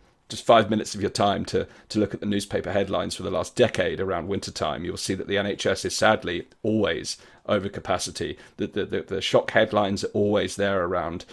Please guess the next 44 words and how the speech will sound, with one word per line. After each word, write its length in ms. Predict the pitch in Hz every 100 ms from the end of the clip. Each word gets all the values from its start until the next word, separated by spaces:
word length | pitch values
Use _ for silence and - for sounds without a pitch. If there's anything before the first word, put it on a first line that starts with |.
| - - -
um, 340 | 90 90 82 - - - _
you 80 | 90
know, 80 | 82
patients 520 | - 95 - - -
in 100 | 98
corridors, 960 | - 95 98 95 95 95 92 90 92 -
uh, 280 | 80 78 78 _
pe-, 160 | - 92 - -
people 300 | 98 101 92
dying 400 | 95 90 92 92
because 160 | 87
they 120 | -
can't 300 | - 98 82
get 140 | - 92
access 360 | - - 101
to 100 | -
treatment. 580 | - - 92 95 92 85 - - - - -
All 200 | 120 127
of 140 | 123
those 320 | 113 107 98
shock 320 | - 117 92
headlines, 720 | - 101 98 95 87 82 87 - _
unfortunately, 640 | - 98 170 - 92 87 87
are 160 | 98
the 60 | 95
same 380 | - 92 90 -
every 280 | 110 95 95
year, 260 | 95 104 73
but 140 | -
that's 200 | 113 -
a 60 | 123
deliberate 420 | 123 107 101 -
choice. 380 | - - - -
It's 140 | -
a 40 | 98
strategy 640 | - 123 - 92 90 - -
that 240 | 95 -
the 300 | - 95 95 -
U 280 | 98 95 92
K, 300 | - 92 - -
uh, 160 | 92 85
pursues 580 | 98 - 156 85 76
as 180 | - 101
a, 220 | 98 95